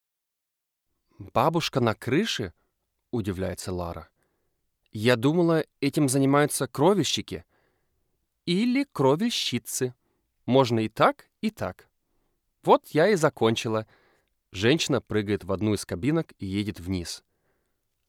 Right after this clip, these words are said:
"Реально супергероиня!" бормочет Элиас. "Здравствуйте, Лара и Элиас. "Меня зовут Эда". Как добрались? Здесь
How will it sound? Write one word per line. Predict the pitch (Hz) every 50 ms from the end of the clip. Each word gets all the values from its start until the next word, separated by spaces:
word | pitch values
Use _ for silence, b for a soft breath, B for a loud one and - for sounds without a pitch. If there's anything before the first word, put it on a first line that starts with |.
| _ _ _ -
"Реально | 98 90 107 117 127 131 131 127 127 123 120 113 110 104
супергероиня!" | - - - - 165 147 - - 123 117 101 123 127 120 123 127 131 127 120 117 110 104 95 87 _ _ _ _ _ _ _ _ _ _ -
бормочет | - 92 90 90 90 90 - - - -
Элиас. | 95 92 87 90 87 87 82 - - - _ _ _ _ _ _ _ _ _ _ _ _ _ _ _ _ _ _
"Здравствуйте, | - 113 - - 95 117 131 190 254 240 - - 214 214 202 - - 180
Лара | 139 104 117 156 180 165 160 156
и | - 131 139 143 139 127
Элиас. | 104 101 104 98 85 82 - - - _ _ _ _ _ _ _ _ _ - -
"Меня | 95 92 90 92 110 143 175 175
зовут | 139 117 98 90 92 101 120 - - - _
Эда". | - 101 104 98 92 87 85 78 - _ _ _ _ _ _ _ _ _ _ _ _ _ _ _
Как | - 208 202 139 117
добрались? | 120 110 101 110 98 92 90 87 - - - _ _ _ _ _ _ _ _ _ _ _ _ -
Здесь | - 95 87 85 101 120 160 202 196 - - -